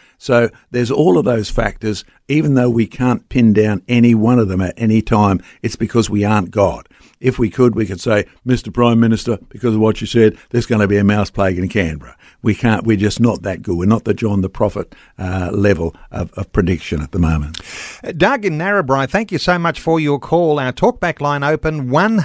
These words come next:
Speaker 2: eight hundred three sixteen three sixteen. Uh, when we talk about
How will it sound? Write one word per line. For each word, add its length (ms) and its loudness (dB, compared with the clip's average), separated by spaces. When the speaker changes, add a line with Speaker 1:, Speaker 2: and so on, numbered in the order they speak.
Speaker 2:
eight 220 0
hundred 460 -4
three 340 0
sixteen 800 -2
three 280 0
sixteen. 680 -2
Uh, 120 -12
when 160 0
we 80 2
talk 240 0
about 240 0